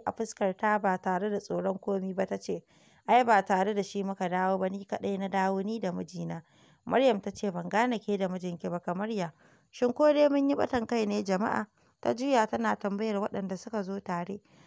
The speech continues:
Maganar Aisha ce ya hana a samu wanda zai amsa tambayar ta, inda ta ce, "Kada ki damu Maryam, kin san mun saba da juna. Mun yi zaman amana da kuma mutunci."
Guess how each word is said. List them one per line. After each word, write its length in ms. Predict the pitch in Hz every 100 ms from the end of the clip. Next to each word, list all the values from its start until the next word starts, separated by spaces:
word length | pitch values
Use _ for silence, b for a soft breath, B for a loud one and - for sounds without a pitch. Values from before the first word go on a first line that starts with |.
| b -
Maganar 380 | 202 226 285 -
Aisha 480 | 240 - - 240 226
ce 140 | - 214
ya 100 | 220
hana 360 | 226 220 208 -
a 60 |
samu 380 | - 196 190 208
wanda 220 | 220 208
zai 160 | 190 202 -
amsa 260 | 196 -
tambayar 560 | 185 175 175 202 180 180
ta, 160 | 185 - b b b -
inda 300 | 254 240 202
ta 120 | 196
ce, 260 | - 180 - b b b
"Kada 200 | - 269 247
ki 120 | 214
damu 320 | 190 180 190
Maryam, 420 | 196 202 196 180
kin 200 | - 240
san 240 | 240 240 233
mun 140 | 226
saba 420 | - 233 208 190
da 100 | 175
juna. 400 | 175 185 180 180 _ b b b
Mun 200 | 226 262
yi 80 | 262
zaman 300 | 262 262 262
amana 480 | 208 214 226 214 185
da 100 | 185
kuma 240 | - 202
mutunci." 560 | 202 208 208 208 - 180